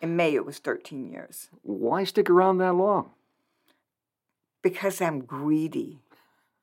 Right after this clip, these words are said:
Speaker 1: I love helping people. I just do, and I'm so blessed. I have, I, I'm, I,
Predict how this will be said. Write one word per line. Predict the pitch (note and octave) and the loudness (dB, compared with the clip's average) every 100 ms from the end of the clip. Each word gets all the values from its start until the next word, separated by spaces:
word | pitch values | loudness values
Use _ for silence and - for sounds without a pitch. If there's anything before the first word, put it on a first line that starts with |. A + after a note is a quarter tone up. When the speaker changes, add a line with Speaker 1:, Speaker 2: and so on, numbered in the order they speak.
| _ - - _ - | _ -20 -20 _ 2
Speaker 1:
I | E3+ G3 E3+ | 6 8 6
love | C#3+ C#3 C#3+ D#3 D3+ B2 B2 - _ | 0 -4 2 6 8 6 2 -10 _
helping | _ D3+ C#3+ C#3+ C3+ C3+ | _ 2 2 0 -6 -8
people. | - A#2+ A2+ - - _ _ _ - - _ _ _ _ _ _ _ - | -10 -12 -12 -20 -20 _ _ _ -20 -20 _ _ _ _ _ _ _ -12
I | A#2 | -10
just | A2 - D3+ E3 - | -10 -4 -4 -4 -6
do, | C3+ G#2 | -4 -4
and | A#2+ A#2+ | -6 -10
I'm | A#2+ | -12
so | - D3 F3+ | -6 -2 -2
blessed. | E3+ D#3 E3 - | 2 2 2 -2
I | B2 B2 | -8 -6
have, | C3 C#3+ C#3 - _ _ _ _ | -2 -2 -2 -8 _ _ _ _
I, | B2 - | -14 -10
I'm, | B2+ A#2 A#2+ - _ _ _ _ _ _ _ _ _ _ _ | -8 -10 -10 -18 _ _ _ _ _ _ _ _ _ _ _
I, | B2+ - | -8 -8